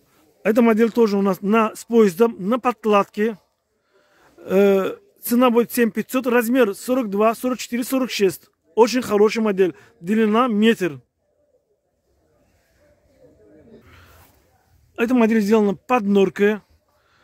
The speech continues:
Зима, на подкладке, на синтепоне. Очень хорошая модель. Цена девять тысяч рублей. Очень хорошая.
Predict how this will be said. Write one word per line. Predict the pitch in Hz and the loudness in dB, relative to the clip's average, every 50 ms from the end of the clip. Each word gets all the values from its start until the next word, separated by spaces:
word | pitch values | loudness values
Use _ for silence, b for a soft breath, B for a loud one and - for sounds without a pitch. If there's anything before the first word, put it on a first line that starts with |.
| _ _ _ _ _ _ | _ _ _ _ _ _
Зима, | 151 160 214 233 226 226 214 196 190 196 196 _ _ _ | 0 4 4 6 6 4 2 0 -2 -4 -8 _ _ _
на | - 185 220 247 | -10 -8 -8 -6
подкладке, | 214 247 226 - - 220 220 214 - 202 | -4 -6 -8 -6 -4 -4 -4 -4 -4 -6
на | 214 214 | -8 -6
синтепоне. | - 226 233 214 - 196 165 185 202 208 202 208 226 | -4 -4 -4 -6 -6 -8 -6 -2 -2 0 0 -2 -4
Очень | - - 285 285 - 240 220 | -4 -4 -4 -2 0 -2 -2
хорошая | 190 196 202 196 202 196 - 220 | 0 0 2 2 2 2 0 -2
модель. | 196 185 175 165 180 190 208 208 - _ _ _ _ _ _ _ _ _ _ _ _ _ _ _ _ _ _ _ _ _ _ _ _ _ _ _ _ _ - - - | -4 -4 -2 0 0 0 0 -4 -10 _ _ _ _ _ _ _ _ _ _ _ _ _ _ _ _ _ _ _ _ _ _ _ _ _ _ _ _ _ -20 -16 -2
Цена | - 247 247 254 262 226 | 2 2 4 4 2 2
девять | 185 202 247 240 226 - | 0 0 -2 -2 -2 -4
тысяч | - 226 208 - - | -8 -12 -12 -12 -8
рублей. | 208 196 190 196 214 247 254 233 - _ | -6 -6 -4 -2 -2 -2 -2 -4 -6 _
Очень | - 240 240 - 214 202 | 0 0 0 0 -2 -8
хорошая. | - - 180 185 180 160 - 156 151 | -8 -6 -4 -4 -4 -4 -6 -10 -14